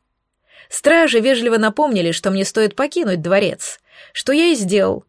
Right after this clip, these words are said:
напоследок наведавшись на кухню. В академию возвращался, прихватив для Хази полную корзинку вкусностей.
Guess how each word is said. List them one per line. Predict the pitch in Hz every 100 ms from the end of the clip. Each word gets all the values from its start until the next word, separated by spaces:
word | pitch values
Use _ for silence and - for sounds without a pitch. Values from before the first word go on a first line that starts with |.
| _
напоследок | 190 190 185 - 233 330 320
наведавшись | 190 175 190 - 196 -
на | 185
кухню. | - 160 - 143 185 - _ _ _ - -
В | 214
академию | 226 254 233 370 359 277
возвращался, | 247 240 240 - 302 285 220
прихватив | 214 214 233 233 208
для | 175 190
Хази | - 277 220 196
полную | 165 269 240 214
корзинку | 190 190 185 196 220
вкусностей. | - 226 180 151 139 - 139 - 165